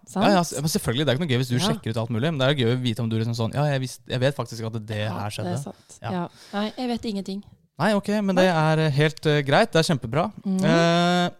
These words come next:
Speaker 2: i, altså nitten nittién, dette her er på datoen. Eh, tidligere statsminister i India, jeg klarer ikke å si navnet ordentlig sikkert, men Rajiv Gandhi myrdes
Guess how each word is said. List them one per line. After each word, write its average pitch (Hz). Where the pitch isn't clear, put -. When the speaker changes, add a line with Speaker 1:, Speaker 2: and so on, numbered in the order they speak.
Speaker 2:
i, 208
altså 175
nitten 180
nittién, 175
dette 160
her 160
er 156
på 165
datoen. 139
Eh, 143
tidligere 143
statsminister 127
i 139
India, 120
jeg 135
klarer 92
ikke -
å 120
si 131
navnet 113
ordentlig 120
sikkert, 147
men 131
Rajiv 120
Gandhi 131
myrdes 139